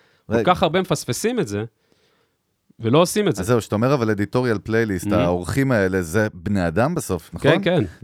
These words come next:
Speaker 1: אומרת,
Speaker 2: לגמרי.
Speaker 1: שאנחנו אומרים אלגוריתם, אלגוריתם, בסוף יש שם איזה decision makers ברמה הזאת.
Speaker 2: לגמרי.
Speaker 1: למה חשוב להיות באדיטוריאל פלייליסט? כאילו, מה הקטע שלו?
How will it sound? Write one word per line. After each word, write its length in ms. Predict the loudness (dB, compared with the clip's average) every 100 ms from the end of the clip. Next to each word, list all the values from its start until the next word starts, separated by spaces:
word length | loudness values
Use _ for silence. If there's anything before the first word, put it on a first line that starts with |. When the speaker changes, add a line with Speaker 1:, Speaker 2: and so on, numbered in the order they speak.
| 2
Speaker 1:
אומרת, 0 |
Speaker 2:
לגמרי. 200 | 2 4
Speaker 1:
שאנחנו 180 | 0 2
אומרים 120 | 2
אלגוריתם, 500 | 4 4 2 0 -2
אלגוריתם, 520 | 0 0 0 0 -4
בסוף 300 | -2 -4 -4
יש 100 | -4
שם 120 | -2
איזה 140 | -4 -4
decision 440 | -8 -6 -6 -2 -2 -2 -2
makers 140 | -4
ברמה 380 | -2 0 0 0
הזאת. 340 | -2 -2 -2
Speaker 2:
לגמרי. 480 | 0 0 2 2 0 2
Speaker 1:
למה 200 | 0 0
חשוב 320 | -4 -4 0
להיות 320 | 2 2 0
באדיטוריאל 960 | 0 -2 -4 -4 -4 -4 0 0 0 -2
פלייליסט? 420 | -2 -2 -2 -4
כאילו, 180 | -2 0
מה 120 | 0
הקטע 320 | -2 -6 -8
שלו? 220 | -8 -8